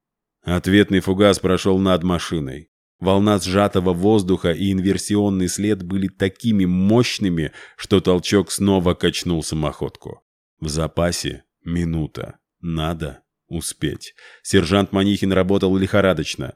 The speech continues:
сбросив бушлат и что-то выкрикивая. Пушка-гаубица М Л двадцать успела выпустить три снаряда, и один из них врезался куда надо.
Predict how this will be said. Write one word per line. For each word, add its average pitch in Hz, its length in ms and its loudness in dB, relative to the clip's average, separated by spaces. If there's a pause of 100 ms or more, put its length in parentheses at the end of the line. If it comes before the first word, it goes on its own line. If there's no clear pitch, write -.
сбросив 95 680 2
бушлат 101 540 -2
и 101 60 0
что-то 104 420 0
выкрикивая. 98 920 -4
Пушка-гаубица 98 1300 0
М 107 260 2
Л 104 160 2
двадцать 92 600 -2
успела 95 480 -2
выпустить 95 640 -4
три 101 180 -2
снаряда, 90 640 0 (240)
и 92 160 0
один 90 300 2
из 85 160 -2
них 95 200 0
врезался 98 720 2
куда 92 420 0
надо. 78 500 -4